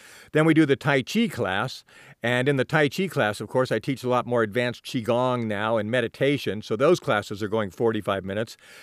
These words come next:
And then we take a water break, and then we come back for the Shaolin Kung Fu class, and that's taking at least a half an hour, and sometimes forty, well, it's gonna be forty-five minutes now because we're about to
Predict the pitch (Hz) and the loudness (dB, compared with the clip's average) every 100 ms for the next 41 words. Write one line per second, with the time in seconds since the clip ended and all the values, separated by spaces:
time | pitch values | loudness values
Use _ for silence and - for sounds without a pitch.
0 | - - 120 127 120 120 117 110 113 107 | -12 -4 0 2 0 0 2 2 4 2
1 | 101 110 110 123 143 139 127 120 120 - | 2 0 0 0 0 0 0 0 -2 -2
2 | 107 - 131 120 107 101 117 104 - 247 | -4 0 2 2 0 -2 -6 -6 0 0
3 | 240 143 107 110 - - - - - 185 | 2 2 2 0 -4 -14 -20 -20 0 2
4 | 226 175 196 180 165 143 160 185 - 123 | 2 2 4 4 2 0 4 2 2 2
5 | 123 120 117 113 110 117 131 113 101 98 | 4 2 2 0 2 4 4 0 -4 -4
6 | 143 131 123 101 - - - 143 135 120 | -2 0 -2 -4 -14 -20 2 4 4 4
7 | 135 123 156 131 120 139 123 110 110 113 | 4 4 0 0 2 2 4 2 0 0
8 | 104 - 107 120 117 110 113 107 120 117 | -2 -2 -2 -2 0 0 2 2 2 0
9 | 113 | -2